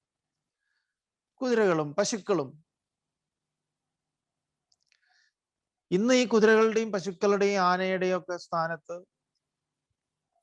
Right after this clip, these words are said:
വേറെ ഓരോരോ ബിസിനസ് ആക്ടിവിറ്റികളാവാം. കാറും ജെറ്റും, സ്വന്തം നിലയ്ക്ക് കോപ്റ്ററും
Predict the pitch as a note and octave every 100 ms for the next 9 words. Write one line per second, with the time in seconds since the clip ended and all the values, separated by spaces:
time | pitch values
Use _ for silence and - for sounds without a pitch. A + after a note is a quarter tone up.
0 | _ _ _ _ - G3+ A3+ G#3+ G3+ G3
1 | F#3+ E3 E3+ F#3 F3+ - E3 E3 E3+ D#3
2 | D#3+ D3+ D3 E3+ - _ _ _ _ _
3 | _ _ _ _ _ _ _ _ _ _
4 | _ _ _ _ _ _ _ - D#3 E3+
5 | D#3 A2+ G#2 _ _ _ _ _ _ _
6 | _ _ _ _ _ _ _ - C3 E3+
7 | E3 _ - - _ _ _ _ _ _
8 | _ _ _ _ _ _ _ _ _ _
9 | _ _ _ _ _ _ _ _ _ _
10 | _ _ _ - F3+ G3+ G#3+ G#3+ F#3 E3
11 | - - D#3+ D#3+ - C3